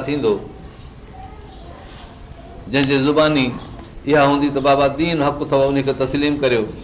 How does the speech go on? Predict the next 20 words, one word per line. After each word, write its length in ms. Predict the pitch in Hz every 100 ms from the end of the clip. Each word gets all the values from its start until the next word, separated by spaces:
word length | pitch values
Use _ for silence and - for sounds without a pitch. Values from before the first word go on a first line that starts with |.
| - - - - - - 101
جن 160 | 139 147
شخصن 300 | 147 139 147 139
مڃيو 220 | 147 165 160
هو، 140 | 156 151
تن 120 | 143
کي 100 | 139 135
فائدو 260 | 143 139 135
ٿيندو، 260 | 151 139 123 - - - - - - 110
جن 120 | 147
نه 80 | 151
مڃيو 260 | 160 180 185
هو، 60 | 165 151
تن 100 | 135
کي 80 | 127
فائدو 340 | 127 - 202 147
ڪونه 180 | 151 151
ٿيندو. 260 | 156 139 127 127 - - - - - - - - - - - - - - - - - - - - - - - - - - -
مطلب 380 | 131 135 143 123 117
اهو 220 | 120 98
آهي، 200 | 85